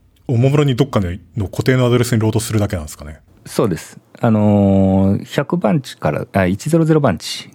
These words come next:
Speaker 2: からスタート、プログラムをスタートするようになっていて、で、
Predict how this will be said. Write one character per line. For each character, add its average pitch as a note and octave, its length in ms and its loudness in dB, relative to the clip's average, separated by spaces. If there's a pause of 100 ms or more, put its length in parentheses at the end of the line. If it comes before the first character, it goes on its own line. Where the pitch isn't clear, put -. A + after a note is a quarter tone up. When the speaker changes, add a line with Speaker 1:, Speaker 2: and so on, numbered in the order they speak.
Speaker 2:
か F2+ 120 -2
ら D#2 160 0
ス - 100 -12
タ F2 140 0
ー D#2+ 40 -2
ト、 - 120 -18
プ - 80 -2
ロ F2+ 80 2
グ E2+ 80 -2
ラ D#2+ 40 0
ム D#2 60 -2
を D2+ 40 -6
ス - 40 -14
タ E2+ 120 -2
ー - 20 -
ト D#2+ 60 -12
す - 100 -8
る D2 80 -6
よ D2 40 -6
う - 40 -6
に D2 40 -6
な D2 60 -8
っ - 20 -10
て - 140 -10
い - 60 -8
て、 D2 400 -6 (680)
で、 C#3 380 2